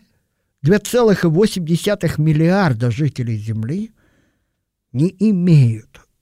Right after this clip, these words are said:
доступа к качественному питанию. А, вот это любопытно.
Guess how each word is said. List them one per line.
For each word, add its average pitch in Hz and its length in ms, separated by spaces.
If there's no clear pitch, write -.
доступа 156 720
к - 60
качественному 113 1000
питанию. - 520
А, 143 600
вот 233 220
это 262 320
любопытно. 196 960